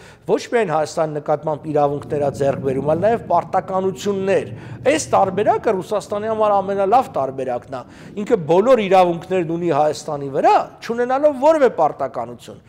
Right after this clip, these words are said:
Օրինակ, ինքը պարտականություն չունի Հայաստանը պաշտպանելու, ինքը պարտականություն չունի սոցիալական ծրագրեր իրականացնելու, բարձր աշխատավարձներ և թոշակներ տալու։ Այս, սա լավագույն տարբերակն է։ Դրա համ,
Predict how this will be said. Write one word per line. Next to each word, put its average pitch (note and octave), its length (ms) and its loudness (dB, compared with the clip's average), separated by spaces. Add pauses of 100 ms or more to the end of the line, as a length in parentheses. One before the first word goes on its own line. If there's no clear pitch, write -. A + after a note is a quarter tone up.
(120)
Օրինակ, G3 260 -2
ինքը F4+ 200 -4
պարտականություն C#4 580 0
չունի A#3 240 -4
Հայաստանը C#3 480 -6
պաշտպանելու, D3+ 640 -6 (320)
ինքը A#3+ 200 0
պարտականություն A#3+ 680 0
չունի A3 220 -6
սոցիալական F3 720 0
ծրագրեր D#3 460 0
իրականացնելու, D#3 840 -4 (320)
բարձր F3+ 460 6
աշխատավարձներ E3 800 0
և D3+ 160 -8
թոշակներ D#3 580 -6
տալու։ D#3+ 240 -4 (420)
Այս, F3 200 -4 (200)
սա A3+ 160 0 (400)
լավագույն G3 560 4
տարբերակն F#3 720 2
է։ - 40 -12 (420)
Դրա C#4+ 160 2
համ, A3+ 180 0